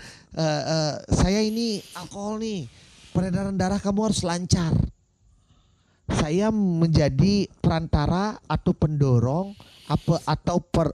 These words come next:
eh, ibaratnya saya, saya stimulus untuk membuat metabolisme kamu lancar, darah, darah kita ini harus mengedar dengan sebagaimana mestinya seperti orang sehat pada umumnya.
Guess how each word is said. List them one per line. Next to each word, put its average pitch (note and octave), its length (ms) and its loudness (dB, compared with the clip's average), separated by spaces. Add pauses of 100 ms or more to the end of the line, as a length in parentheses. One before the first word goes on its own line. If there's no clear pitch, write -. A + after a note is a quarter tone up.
eh, D3 320 4 (160)
ibaratnya D3+ 640 0 (380)
saya, F#3 260 4
saya F3+ 480 0
stimulus D#3+ 1400 -4 (100)
untuk - 380 -8 (480)
membuat D#3 560 -4 (400)
metabolisme D3+ 580 0
kamu D3 360 -6
lancar, D#3 680 -2 (280)
darah, D#3 320 0 (260)
darah D3 380 -2
kita - 320 -2
ini F#3 240 -2
harus D#3 320 -8 (320)
mengedar D#3+ 520 0
dengan C#3+ 400 -4
sebagaimana C#3 520 0
mestinya D3+ 640 -2 (260)
seperti - 380 0
orang C#3 200 -4
sehat C3 360 4
pada C3 460 -2
umumnya. C3 500 -10